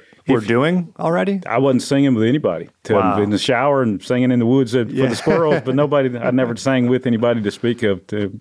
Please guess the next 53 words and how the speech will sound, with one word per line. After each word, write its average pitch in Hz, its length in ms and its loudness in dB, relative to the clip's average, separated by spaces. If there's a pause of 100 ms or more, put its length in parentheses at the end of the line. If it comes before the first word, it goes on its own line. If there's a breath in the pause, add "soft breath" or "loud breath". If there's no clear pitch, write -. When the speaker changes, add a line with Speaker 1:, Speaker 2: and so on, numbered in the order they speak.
Speaker 2:
anything 95 500 0
like 95 260 -2
that. 101 340 0
And, 92 320 -2
uh, 87 180 -6 (440 loud breath)
you 120 100 0
know, 107 80 2
they 117 80 4
were 120 120 0
a 87 40 -4
strong 113 360 -2
quartet, 101 520 0
still, 101 340 0 (180)
uh, - 220 -6 (320)
always 101 380 0
were. 90 80 0
Speaker 1:
Always 113 360 0
are, 87 280 -10
yeah. 113 220 -6 (320)
Speaker 2:
That 143 160 2
was, 143 220 0
uh, 139 280 2 (100)
he 127 80 0
said, 117 160 -4
"If 113 100 -8
you're 117 100 0
interested, 127 380 0
I'd 110 60 0
like 117 180 -2
you 104 120 -6
to - 40 -20 (100)
come 104 200 -2
try 104 240 0
out." 82 80 0
I 113 40 0
said, - 120 -6
"Well, 113 100 -4
yeah, 151 140 0
I'd 160 60 -2
like 175 180 -4
to." 85 240 -4 (140)
So 101 280 -2
that 113 240 -2
just, 110 280 -2
the 98 100 0
door 120 260 2
opened, 123 380 0
you 92 40 -2
know, 95 140 -4
right 101 260 -2
there 110 240 0 (200)
that 110 260 0
easily. 98 460 0